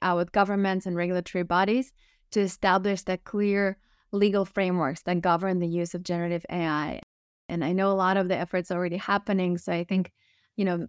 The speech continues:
helping balance those innovations with protecting privacy, security, and societal well-being, uh, is something that needs to be at the forefront as well.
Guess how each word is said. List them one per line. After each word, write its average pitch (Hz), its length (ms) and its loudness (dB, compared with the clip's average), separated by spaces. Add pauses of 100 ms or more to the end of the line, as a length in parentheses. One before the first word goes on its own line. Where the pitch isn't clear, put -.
(120)
helping 202 560 0 (300)
balance 202 580 2
those 185 360 2
innovations 196 920 2 (260)
with 190 440 2 (100)
protecting 190 460 0
privacy, 196 500 2
security, 202 640 0
and 175 280 -2
societal 185 600 -2
well-being, 190 560 2 (380)
uh, 180 60 2
is 170 160 0
something 185 360 0
that 165 240 2
needs 180 360 -2
to 190 100 -6
be 165 380 -2
at 180 120 -2
the 175 120 -2
forefront 156 600 -2
as 131 140 -4
well. 110 340 2